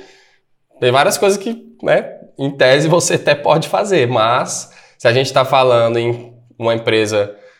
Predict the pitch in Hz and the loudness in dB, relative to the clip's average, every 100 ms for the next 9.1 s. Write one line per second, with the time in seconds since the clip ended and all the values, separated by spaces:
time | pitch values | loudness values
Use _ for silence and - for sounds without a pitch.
0 | _ _ - 120 143 175 147 147 135 127 | _ _ -4 0 2 2 2 4 2 2
1 | 131 127 127 123 120 107 101 107 110 123 | 0 -2 -2 -4 0 2 2 0 -4 -8
2 | 117 113 - _ _ _ 117 117 - 151 | -8 -10 -12 _ _ _ 0 0 0 -4
3 | 139 139 127 120 120 117 117 120 117 - | -4 -2 0 0 -2 -6 -8 -4 -4 0
4 | 107 110 107 123 117 107 113 160 147 123 | -2 -2 -6 -6 -4 -2 -2 -4 -10 -10
5 | 113 131 175 - 127 135 143 190 151 151 | -8 -8 -8 -8 -8 -6 -4 -2 -2 0
6 | 123 117 131 113 107 - 107 - 104 101 | 0 0 0 -2 -6 -6 -8 -8 -8 -10
7 | - _ - - _ 101 - 98 113 - | -16 _ -20 -20 _ -12 -10 -8 -8 -6
8 | 117 107 104 101 104 107 113 107 113 120 | -4 0 0 -2 -6 -6 -6 -6 -6 -10
9 | - | -14